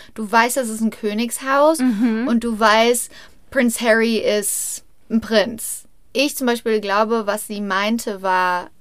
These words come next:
Speaker 1: sie hat, ist jetzt nicht in einen Deep Dive gegangen, was sagt die, ähm, Gossip-Presse über Harry,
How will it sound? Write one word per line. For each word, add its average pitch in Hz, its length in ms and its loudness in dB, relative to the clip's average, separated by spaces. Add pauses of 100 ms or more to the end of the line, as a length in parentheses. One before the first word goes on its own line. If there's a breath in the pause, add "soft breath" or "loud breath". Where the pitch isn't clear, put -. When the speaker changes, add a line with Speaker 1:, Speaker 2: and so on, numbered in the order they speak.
(100)
Speaker 1:
sie 214 260 -4
hat, 208 180 0 (100)
ist 233 160 -4
jetzt 233 160 -4
nicht 233 260 -2
in 220 80 -4
einen 214 220 -2
Deep 247 320 -2
Dive 220 360 2
gegangen, 196 520 -4
was 214 200 -2
sagt 214 300 -4
die, 202 300 -10 (100)
ähm, 190 500 -6 (220)
Gossip-Presse 226 760 -4 (120)
über 214 320 -2 (140)
Harry, 214 480 -4